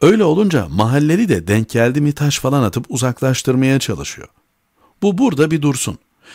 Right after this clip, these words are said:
Türkiye'de seküler çevrelere yanlayan yarı aydın eziklerin hali pürmelali tam tamına böyledir. Bir kabullenme telaşı, bir yamanma neşesiyle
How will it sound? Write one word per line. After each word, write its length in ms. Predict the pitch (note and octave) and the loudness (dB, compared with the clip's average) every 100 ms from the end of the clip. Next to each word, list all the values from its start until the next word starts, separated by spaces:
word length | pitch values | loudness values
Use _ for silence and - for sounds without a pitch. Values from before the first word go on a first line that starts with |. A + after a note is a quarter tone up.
| - - - | -20 -12 0
Türkiye'de 520 | E4 - D3+ A#2 G#2+ | 2 4 4 4 2
seküler 500 | - C3+ E3 F#3+ E3+ | 2 0 0 0 -2
çevrelere 540 | - A#2 G#2+ G#2 A2+ | -2 0 0 0 2
yanlayan 480 | A#2 G#2 G2+ G2+ A2 | 2 0 0 0 0
yarı 320 | G#2 G#2 C3 | 0 0 0
aydın 400 | C3 G2+ A2 B2 | -2 -2 -2 -4
eziklerin 600 | B2 F#2+ G2+ - G2+ G2+ | -2 -4 -4 -4 -2 -2
hali 440 | F#2+ - D3+ G#2 E2+ | -4 -4 -4 -4 -4
pürmelali 580 | A2 G2+ G2 F#2+ F#2+ G#2+ | -4 -2 -2 -4 -4 -4
tam 260 | C#3 A2+ | -2 -2
tamına 420 | F2 C#2+ D2+ G#2+ | -4 -8 -4 -4
böyledir. 480 | F2+ D2+ B1 - - _ _ - - - | -4 -8 -12 -20 -20 _ _ -20 -20 2
Bir 200 | D#3 C#3 | 4 4
kabullenme 640 | - B2+ C3+ B2+ B2+ B2+ B2 | 2 2 2 2 2 2 0
telaşı, 580 | C#3 A#2+ F#2 - C3 | -4 -8 -10 -4 -2
bir 140 | B2+ B2 | 0 0
yamanma 480 | G#2+ A2+ A#2 A#2 C3 | 2 2 2 2 2
neşesiyle 760 | F#2 - C2+ - G2 G2 B2+ | -2 -6 -8 -8 -4 -2 -2